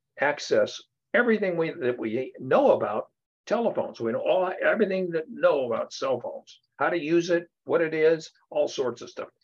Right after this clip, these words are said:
instantly. Imagine how fast we're putting language together. Uh, your subconscious mind just works lightning fast with amazing amounts of information.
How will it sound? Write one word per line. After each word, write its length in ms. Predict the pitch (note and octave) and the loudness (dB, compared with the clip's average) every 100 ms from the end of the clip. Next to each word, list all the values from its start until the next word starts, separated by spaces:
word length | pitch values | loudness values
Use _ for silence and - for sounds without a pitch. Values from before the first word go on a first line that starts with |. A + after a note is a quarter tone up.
| _ | _
instantly. 560 | B3 C4+ - - - - - - | 2 2 0 -6 -6 -10 -12 -4
Imagine 280 | E3 G#3+ F3 | 0 0 2
how 160 | D#3+ - | 0 0
fast 280 | D#3 D#3 | 0 0
we're 80 | C3 | -4
putting 300 | - D#3 A2 | -4 -4 -2
language 400 | A2+ C#3 A2 - | 0 0 -4 -6
together. 440 | - - - - - _ _ _ _ - _ _ _ - - | -10 -8 -10 -12 -20 _ _ _ _ -20 _ _ _ -10 -4
Uh, 300 | G#2 F#2+ G2+ | -4 -4 -6
your 160 | G2+ G2+ | -6 -6
subconscious 720 | - D3+ C3 C3 B2 A#2 B2 | -4 -4 0 -2 -2 -6 0
mind 280 | A#2+ - | 2 2
just 180 | A2 - | -2 -6
works 460 | A#2 A2 - - - _ _ _ _ _ _ | -4 -4 -6 -12 -14 _ _ _ _ _ _
lightning 580 | A2+ A#2+ F3 - A#2+ A2 | -4 0 2 0 -4 -4
fast 460 | A#2 G#2 G#2 - - | -2 -2 -2 -6 -12
with 140 | B2 - | -12 -12
amazing 640 | G#2+ A2+ D3+ F#3+ G3 E3 A2+ | -12 -8 -2 -2 0 -2 -2
amounts 320 | G2+ G2 - | -4 -6 -8
of 100 | A2 | -8
information. 640 | G#2 G#2 G2 G2+ F#2 - | -8 -8 -8 -8 -8 -16